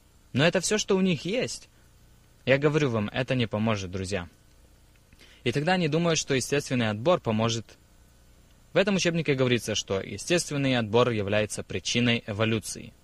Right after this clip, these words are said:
Неправда, в этом нет ничего плохого. Естественный отбор происходит, креационисты подумали об этом первые. Естественный отбор происходит, но он не может создать ничего нового.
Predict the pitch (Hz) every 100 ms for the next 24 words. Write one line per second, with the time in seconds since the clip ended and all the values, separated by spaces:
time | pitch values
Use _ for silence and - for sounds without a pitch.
0 | - - - - 92 127 - 101 92 87
1 | 127 170 175 185 165 - 135 160 127 -
2 | 175 110 101 160 156 147 131 123 147 -
3 | 113 101 - 180 117 - 110 104 - 117
4 | 143 - 123 123 139 131 120 131 - 113
5 | 151 160 104 87 - - - - 107 -
6 | 175 - 151 135 147 147 139 139 - 139
7 | 104 - 113 127 127 110 131 151 147 120
8 | 101 98 98 98 - 95 92 156 151 98